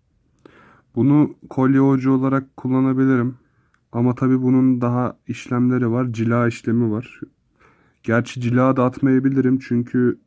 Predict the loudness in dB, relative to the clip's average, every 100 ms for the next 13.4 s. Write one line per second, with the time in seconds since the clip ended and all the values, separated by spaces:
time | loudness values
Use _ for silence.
0 | _ _ _ _ _ -8 -2 0 0 0
1 | -4 -4 -6 -4 -6 -8 -10 _ _ _
2 | _ _ 2 4 4 4 2 -4 -8 -4
3 | -4 -2 -2 -2 -2 0 0 0 -2 -4
4 | -6 _ _ -6 -6 -10 -20 -20 _ _
5 | _ _ _ _ _ _ -8 -4 0 2
6 | 2 -2 -2 -2 -2 -4 -2 -4 -6 -6
7 | -6 -8 -8 -8 -10 -10 -6 -4 -4 -8
8 | -12 _ _ _ _ _ _ _ _ _
9 | _ _ _ _ -10 -6 -6 -8 -8 -8
10 | -6 -10 -12 _ _ _ _ _ _ _
11 | _ _ _ _ _ _ _ _ _ _
12 | _ _ _ -20 -12 -10 -10 -12 -8 -8
13 | -8 -8 -12